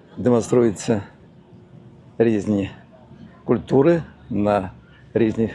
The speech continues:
демоділянках. Ми бачимо тут бобові, горох і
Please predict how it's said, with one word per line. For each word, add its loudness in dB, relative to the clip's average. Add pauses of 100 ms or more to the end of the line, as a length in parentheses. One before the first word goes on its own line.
(100)
демоділянках. 0 (1000)
Ми -6
бачимо -6
тут -6
бобові, 0 (120)
горох -2 (1300)
і -2